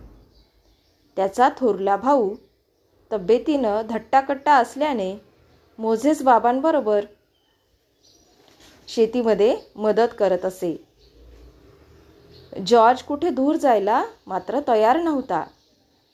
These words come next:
आपल्या आईच्या मृत्यूबद्दल निश्चित काही बातमी नसल्याने त्याला वाटे, "न जाणो आपली आई पटकन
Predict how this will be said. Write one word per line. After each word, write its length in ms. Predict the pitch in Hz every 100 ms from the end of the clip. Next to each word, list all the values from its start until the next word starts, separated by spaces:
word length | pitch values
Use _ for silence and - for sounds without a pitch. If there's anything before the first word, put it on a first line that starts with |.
| -
आपल्या 380 | - - 190 262
आईच्या 440 | 311 240 - 220
मृत्यूबद्दल 920 | 202 214 233 - 175 170 175 185 247 359 - _ _
निश्चित 500 | 190 240 254 - 294 - - _
काही 240 | 190 190 240
बातमी 440 | 202 165 - 240
नसल्याने 600 | 285 320 311 320 302 233 233 _ _ _ _
त्याला 240 | 202 180
वाटे, 600 | 190 254 254 208 202 - _ _ _ _ _ _ 190
"न 160 | 202
जाणो 520 | 208 262 294 302 254 294 _ _ _ -
आपली 360 | 190 - 240
आई 400 | 262 247 320 277
पटकन 500 | 254 - 240 - 349